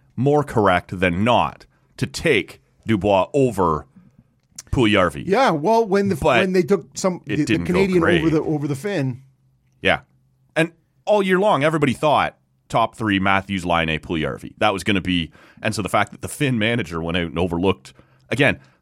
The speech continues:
Speaker 1: Dubois has obviously turned out better than Puljujarvi, but he still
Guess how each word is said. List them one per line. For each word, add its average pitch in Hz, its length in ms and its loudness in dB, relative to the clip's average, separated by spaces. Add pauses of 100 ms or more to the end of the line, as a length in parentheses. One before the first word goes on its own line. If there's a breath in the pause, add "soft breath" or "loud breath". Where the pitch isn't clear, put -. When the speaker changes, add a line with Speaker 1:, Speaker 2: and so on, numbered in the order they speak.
Speaker 1:
Dubois 123 440 2
has 110 200 -2
obviously 139 380 0
turned 113 240 2
out 92 120 2
better 104 300 0
than 92 180 -2
Puljujarvi, 98 680 0 (260 soft breath)
but - 100 2
he 98 60 0
still 107 240 0